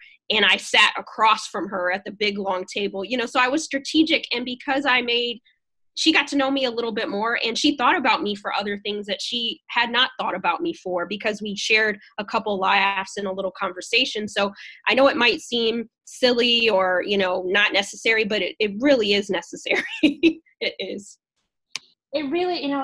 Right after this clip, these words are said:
Speaker 2: it's, and I think, you know, you know, I think what it's, it's just really, it's so very important. And I think it's, it's, it's why I wanted to talk to you about it, because, you know, I see sometimes, you know,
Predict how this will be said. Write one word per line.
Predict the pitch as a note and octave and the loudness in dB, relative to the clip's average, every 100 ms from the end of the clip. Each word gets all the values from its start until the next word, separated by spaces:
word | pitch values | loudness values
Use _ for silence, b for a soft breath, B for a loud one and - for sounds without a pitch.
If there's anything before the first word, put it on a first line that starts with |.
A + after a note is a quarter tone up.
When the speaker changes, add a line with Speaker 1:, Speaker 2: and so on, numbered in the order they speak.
| A3 | -2
Speaker 2:
it's, | B3 - - A3 | -4 -6 -8 -6
and | A#3+ | -4
I | A#3 | -6
think, | - C#4+ A#3+ | -6 -8 -6
you | A#3+ | -6
know, | G#3 F#3 F3 - _ _ _ _ _ _ _ - | -6 -6 -8 -12 _ _ _ _ _ _ _ -6
you | A3+ | -2
know, | A3 G3+ | -2 -2
I | G#3+ | -4
think | A3 B3+ A3 | -4 -4 -4
what | B3+ | -4
it's, | B3+ | -4
it's | - A#3+ | -4 -4
just | B3+ - | -4 -4
really, | G#3 D4 D#4 A3+ - | -4 -2 -2 -4 -6
it's | A#3+ - - - b b b | -10 -10 -18 -20 b b b
so | - - D#4 F#4 | -8 0 2 2
very | D#4 C4 | 0 0
important. | A3 G#3 G#3 G3+ | -2 -4 -6 -6
And | G3 | -6
I | |
think | F#3+ A#3 | -6 -6
it's, | G#3+ - - | -8 -10 -10
it's, | G3 - - | -10 -12 -12
it's | F#3+ - F3 | -14 -14 -6
why | F#3+ F#3+ | -4 -2
I | F#3 F3 | -4 -6
wanted | F#3 F3+ E3 | -6 -10 -14
to | - | -14
talk | F3 - | -14 -10
to | |
you | B3+ C4+ | -6 -4
about | G3+ F3+ | -4 -4
it, | E3+ | -6
because, | - F#3 F3 - | -14 -16 -16 -14
you | G3+ | -10
know, | F#3 F3 - - _ _ B B B B | -8 -8 -12 -18 _ _ B B B B
I | A3+ A#3 | -2 0
see | - D4 D#4+ | -4 -4 -4
sometimes, | D#4+ C4 G#3+ G#3 F#3+ G3 F#3 F3+ _ | -4 -6 -4 -6 -6 -6 -8 -12 _
you | G#3+ F#3 | -10 -8
know, | F3 | -8